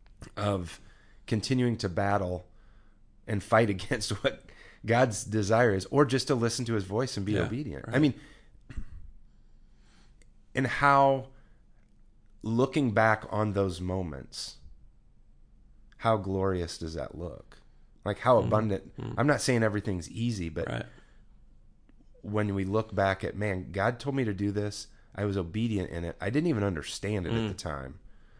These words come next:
Speaker 1: but I'm just gonna listen to his voice." And it's like, "Oh, here's why." And it,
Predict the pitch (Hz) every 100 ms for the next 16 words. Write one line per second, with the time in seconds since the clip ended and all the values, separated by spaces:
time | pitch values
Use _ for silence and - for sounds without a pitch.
0 | - - 110 117 143 - 156 104 101 -
1 | 120 104 98 90 85 92 82 64 - -
2 | - - - - _ - - - - -
3 | - - - - - - _ - - -
4 | - - - 98 - 87 78 - - 101
5 | 90 87 107 104 87 78 78 78 - -
6 | - - - - - - - - _ -
7 | - - 107 92 - - - - - -
8 | - - - - - - - - - -
9 | - - - - 113 - -